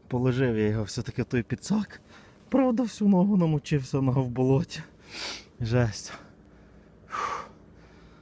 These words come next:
Коротше, круто. Зараз буду його фоткати і важити. Так,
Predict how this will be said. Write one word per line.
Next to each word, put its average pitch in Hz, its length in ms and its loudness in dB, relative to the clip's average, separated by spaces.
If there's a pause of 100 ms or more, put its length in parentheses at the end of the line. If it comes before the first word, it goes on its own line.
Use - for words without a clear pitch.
(280)
Коротше, 123 360 -2
круто. 120 400 -2 (120)
Зараз 113 240 0
буду 113 220 -2
його 110 200 -2 (280)
фоткати 113 440 -8
і 104 40 -12
важити. 104 280 -12 (340)
Так, 120 500 -4